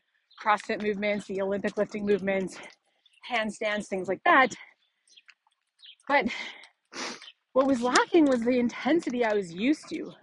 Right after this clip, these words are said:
or that I was trying to get back to, that I follow at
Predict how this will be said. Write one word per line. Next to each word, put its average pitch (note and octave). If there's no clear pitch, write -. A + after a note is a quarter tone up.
or A#3+
that A#3
I G#3+
was G3
trying D4+
to A3+
get G3
back D#3+
to, F3+
that -
I G3
follow G3
at E3